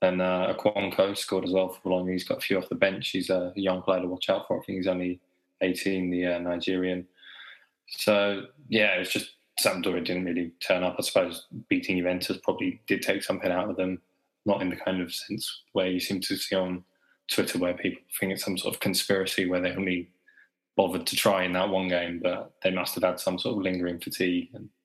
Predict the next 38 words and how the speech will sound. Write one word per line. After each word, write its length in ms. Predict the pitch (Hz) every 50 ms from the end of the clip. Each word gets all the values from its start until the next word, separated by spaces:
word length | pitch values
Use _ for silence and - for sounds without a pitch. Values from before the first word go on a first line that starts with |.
| _ _ _ _ _ _ _ _ _ _ _ _ -
yeah, 140 | 127 127 127
it's 160 | 127 120 -
just 180 | - 107 - -
the 60 | 110
away 180 | 98 101 98 101
form's 300 | - - 98 92 87 -
slightly 240 | 98 92 90 92
worrying, 480 | 87 90 92 92 92 92 92 90 90 90
and 560 | 87 87 87 - _ _ _ _ - 95 90 _ _ -
there'll 180 | 92 92 90
need 160 | 92 90 87
to 100 | - -
be 260 | 90 92 90 90 90 - _ _ -
some 240 | - - 92 92 90
sort 260 | - 113 - 107 -
of 60 | - _ _ _ _ _ _ - - - - - - - -
resolution 600 | 98 95 90 90 87 90 92 90 - - 92 87
found 300 | - 95 92 90 90 90
there. 300 | 90 90 90 90 90 -
But 300 | - 92 104 110 - 127 - _ -
I, 200 | - 113 104 - - _ - - -
I 100 | 110 117 107
don't 140 | 113 107 101
know 100 | 98 95
if 80 | 90
it 60 | 92
was 100 | 92 92
actually 480 | 98 98 104 - - 98 90 90 90 - _ _ _ -
that 260 | 101 98 95 - - - - _ -
surprising 800 | - - - - 101 92 90 90 92 92 92 92 90 90 90 - _ _ -
of 160 | 101 92 90
a 40 | 92
result, 360 | 90 90 90 95 92 90 92
or 80 | 101 95
at 40 | 92
least 200 | 92 90 - 175
not 200 | 175 - - -
for, 220 | - - 104